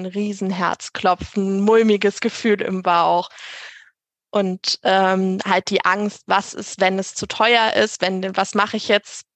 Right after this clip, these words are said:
wenn mir der Kunde sagen würde, die Mutter, die da sitzt, der Vater, der da sitzt, das ist zu teuer.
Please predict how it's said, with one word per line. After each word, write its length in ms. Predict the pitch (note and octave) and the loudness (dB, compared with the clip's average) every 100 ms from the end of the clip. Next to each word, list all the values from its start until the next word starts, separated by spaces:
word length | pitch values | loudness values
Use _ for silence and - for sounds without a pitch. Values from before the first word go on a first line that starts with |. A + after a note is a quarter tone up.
| - | -2
wenn 220 | G3+ G#3 | 0 2
mir 180 | G3 F#3+ | 0 0
der 240 | F#3 F#3 | 0 0
Kunde 380 | F#3 - A3+ G#3+ | 0 0 0 0
sagen 400 | F#3 F3+ F#3+ F#3+ | 2 2 2 -2
würde, 500 | F#3+ F#3 F3 F3+ F3+ - _ _ | -2 0 0 0 -2 -6 _ _
die 100 | G3+ | -2
Mutter, 360 | G3+ G#3+ A3+ F#3 | 2 2 4 2
die 100 | F#3+ | 2
da 160 | F3 F#3 | -2 -2
sitzt, 320 | G3 - - | -4 -6 -6
der 120 | F#3 | -4
Vater, 360 | - G3 G3+ F#3+ | 2 2 2 2
der 140 | F3+ | 2
da 120 | F3+ | 0
sitzt, 360 | F3+ F#3+ - - | -2 -6 -4 -2
das 160 | F#3 | -2
ist 160 | G#3+ - | -6 -10
zu 100 | A3+ | -8
teuer. 480 | - D4 A3 C#3+ | 0 4 4 2